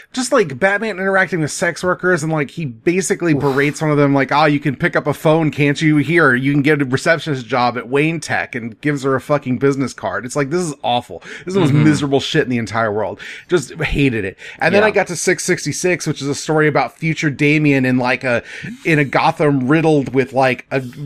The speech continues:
Speaker 1: mysterious plagues referred to on the news and global warming. And, uh, Damian looks like Lex Luthor. He's, like, bald and cool and shit. And I'm like, "Man, this is the shit. This one issue is incredible."
Speaker 2: <laughs>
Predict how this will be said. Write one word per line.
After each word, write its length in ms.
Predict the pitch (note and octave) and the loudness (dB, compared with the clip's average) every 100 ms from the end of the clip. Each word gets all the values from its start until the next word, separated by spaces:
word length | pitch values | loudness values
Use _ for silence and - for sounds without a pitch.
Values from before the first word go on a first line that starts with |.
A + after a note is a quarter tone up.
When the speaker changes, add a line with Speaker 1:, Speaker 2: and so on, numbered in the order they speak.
| C#3 | -4
Speaker 1:
mysterious 640 | D3+ D3 - F3 E3+ D#3 - | 2 2 4 2 4 2 -2
plagues 500 | - D#3 D3 C#3 B2+ | -2 2 2 2 -4
referred 280 | - D#3+ C3+ | -2 -2 0
to 120 | D3 | 0
on 80 | C#3 | 2
the 80 | B2+ | 2
news 600 | B2+ C#3 C#3+ C3+ B2+ A#2+ | 4 4 4 4 2 0
and 500 | A#2 B2+ B2 B2 B2 | -2 0 2 2 0
global 380 | B2 C#3 C#3 B2+ | 2 2 2 0
warming. 600 | A#2+ C#3 C#3 C3 B2 A#2+ | 2 2 2 2 2 0
And, 160 | A2+ - - - - | -4 -8 -16 -14 -2
uh, 380 | A#2+ A#2 A2+ A#2 F#2+ A2 | 0 2 0 -2 -6 -2
Damian 540 | C#3 C#3 D3+ C#3 C3+ C#3 | 2 4 4 4 4 2
looks 280 | C3+ - | 2 0
like 340 | D3+ C3+ B2 - | 0 0 0 -2
Lex 320 | D3 C#3+ - | 0 0 0
Luthor. 320 | D3 C#3 C#3 B2+ | 2 2 4 2
He's, 140 | A#2+ | 2
like, 220 | B2 G#2 | -2 -2
bald 300 | B2 B2 C#3 | 0 2 2
and 140 | B2+ A#2+ | 0 -2
cool 400 | - C#3 C#3+ B2 | 0 4 4 4
and 120 | G#2 | 0
shit. 280 | - A2+ G#2 | -4 -4 -2
And 100 | A#2 | -2
I'm 80 | A#2+ | -2
like, 140 | A#2 | -2
"Man, 340 | A#2+ A#2+ G#2+ G2+ | 0 -2 -2 0
this 240 | C3+ D#3 | 0 2
is 160 | C#3 G2+ | -2 -4
the 140 | G#2+ | -6
shit. 380 | G2+ - A2+ F2 | -6 -2 -2 -2
This 140 | A2+ G#2+ | -6 -8
one 300 | G#2+ C#3+ C#3+ | 0 2 4
issue 260 | D#3 F3+ | 2 2
is 140 | D#3+ E3 | 2 0
incredible." 720 | - - D3 B2+ A#2+ E2 | -4 -4 0 0 0 -4
Speaker 2:
<laughs> 60 | - | -8